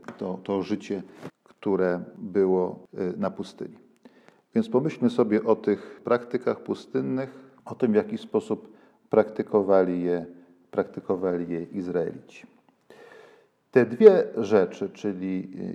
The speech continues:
y, milczenie i, i dzieła miłosierdzia, czyli takie to otwieranie się na bliźnich, szykują nas do tego, żebyśmy się, sko-, to już było trochę mowy o milczeniu, skonfrontowali się z tym,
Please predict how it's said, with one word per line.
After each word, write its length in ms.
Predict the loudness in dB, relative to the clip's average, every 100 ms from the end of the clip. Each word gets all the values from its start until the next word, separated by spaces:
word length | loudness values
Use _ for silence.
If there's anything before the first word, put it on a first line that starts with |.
| -12 -12
y, 20 |
milczenie 880 | -8 -8 -10 -2 0 0 -2 -4 -8 -8
i, 300 | -6 -6 -8
i 140 | -10 -4
dzieła 320 | 2 2 2
miłosierdzia, 960 | -2 -4 -4 -4 -6 -6 -6 -4 -4 -8
czyli 120 | -12
takie 240 | -12 -12 -12
to 160 | -12
otwieranie 460 | -10 -4 -2 -4 -6
się 140 | -12
na 140 | -10 -12
bliźnich, 600 | -10 -10 -8 -12 -12 -20 _ _ _ _ _
szykują 640 | -16 -10 -8 0 2 4
nas 340 | 4 2 0 -2
do 100 | -4
tego, 380 | 0 0 0 -4
żebyśmy 380 | -4 -6 -6
się, 180 | -6 -6
sko-, 300 | -6 -10 -8
to 160 | -6 -6
już 100 | -2
było 140 | -2
trochę 240 | -2 -6 -6
mowy 220 | -8 -8
o 40 |
milczeniu, 520 | -10 -12 -4 -4 -4 -8 -18 -20 _
skonfrontowali 840 | _ -2 -2 -2 -6 -2 2 2 2
się 160 | -8
z 80 | -8
tym, 260 | -6 -6